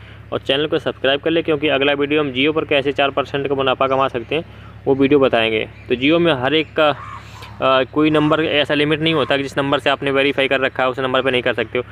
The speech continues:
Jio में सब में मिलता है कैसे करना होता है, लेकिन उसमें क्या होता है कि wallet से सीधे नहीं करते हैं, तो हम पूरी जानकारी उसमें बताएंगे। तो आप चैनल को सब्सक्राइब कर लीजिए और वीडियो अच्छा लगा हो तो वीडियो को लाइक ज़रूर करना और चैनल को सब्सक्राइब कर लो, जिससे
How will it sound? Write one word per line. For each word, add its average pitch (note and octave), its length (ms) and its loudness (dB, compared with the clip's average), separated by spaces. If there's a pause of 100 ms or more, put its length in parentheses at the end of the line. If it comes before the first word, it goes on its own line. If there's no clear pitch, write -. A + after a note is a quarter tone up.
(380)
Jio D3 200 4
में D#3+ 60 4
सब C#3+ 160 0
में C#3+ 140 0
मिलता A2+ 280 0
है - 360 -2 (200)
कैसे C#3 220 0
करना D3+ 260 0
होता C#3+ 220 2
है, C#3+ 60 4
लेकिन D3 240 0
उसमें D3+ 360 -2
क्या E3 100 2
होता C3 220 2
है D#3 60 0
कि D3+ 100 -6
wallet C#3 300 2
से D3 120 0
सीधे C3+ 180 2
नहीं C3+ 140 2
करते A2 240 0
हैं, G#2+ 180 -8
तो A#2+ 80 -2
हम B2 120 0
पूरी C#3+ 320 0
जानकारी C#3+ 300 0
उसमें C#3 160 -2
बताएंगे। C3+ 380 0 (520)
तो - 60 -10
आप B2+ 200 0
चैनल C#3 220 2
को C#3+ 100 0
सब्सक्राइब D3 380 0
कर D#3+ 80 -2
लीजिए D#3 300 2
और D3 100 4
वीडियो C3+ 260 2
अच्छा C3+ 180 -2
लगा C#3 160 0
हो C3 120 2
तो G3 160 -4 (380)
वीडियो C3 200 2
को C3 40 2
लाइक C3+ 200 2
ज़रूर C3+ 160 0
करना D#3+ 240 -2
और D3 60 2
चैनल C3+ 260 0
को C#3+ 100 0
सब्सक्राइब C3 360 -2
कर C3 100 -2
लो, C#3+ 120 0
जिससे D3+ 320 -4